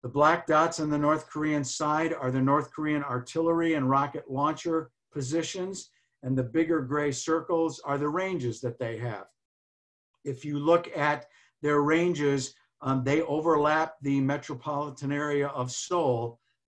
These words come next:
That is a very serious threat that the North Koreans can, uh, present for South Korean security. The submarines, seventy-three submarines, again, a lot of those are old,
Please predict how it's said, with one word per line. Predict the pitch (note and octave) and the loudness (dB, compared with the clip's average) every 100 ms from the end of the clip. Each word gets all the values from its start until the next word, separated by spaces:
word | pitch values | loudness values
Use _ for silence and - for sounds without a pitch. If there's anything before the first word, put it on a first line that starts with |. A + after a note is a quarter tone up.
| A#2 | -4
That | C#3 D#3+ F3 | 2 2 2
is | C3+ B2 | -2 -2
a | A#2+ | -4
very | A2 D3 D#3+ D#3+ C#3 | -2 2 4 4 0
serious | - C#3+ C#3 C3 B2 | -4 -2 2 0 -2
threat | - C3+ C3 | -6 -6 -8
that | B2 | -8
the | B2+ | -2
North | B2+ B2+ - | 0 -2 -4
Koreans | C3 B2+ B2 A#2+ | -4 -2 -2 -6
can, | - C3 B2+ B2 B2 - _ _ - | -6 -2 0 0 -4 -8 _ _ -8
uh, | A#2+ | -6
present | A#2+ C3 A#2+ C3+ B2+ - | -4 -4 -2 0 -2 -4
for | - B2+ | -4 -4
South | B2 C3 B2 A#2 | -2 -2 -2 -4
Korean | - C3 C#3 | -4 -2 0
security. | C3 - A#2 B2 G#2 F#2+ - _ _ _ _ _ - | -4 -8 -10 -8 -6 -10 -18 _ _ _ _ _ -8
The | C#3+ | -6
submarines, | - A3+ A#3 G#3 G#3 A#3 D#3+ A2+ | 0 2 2 2 0 2 0 0
seventy-three | - F#3 F#3 F#3 D#3 - F#3 | -2 0 0 0 -2 0 -2
submarines, | F3 - C#3 B2 A#2+ A2+ G#2 - - - | -2 -2 -2 -2 -4 -4 -10 -14 -18 -12
again, | D3 E3+ F3+ | -6 -2 0
a | E3+ | 2
lot | E3 G3 | 4 2
of | G3+ | 2
those | F#3 F#3+ | 0 2
are | D#3 C#3 | 0 -2
old, | C#3 D3+ F3+ G#3 | 0 2 2 2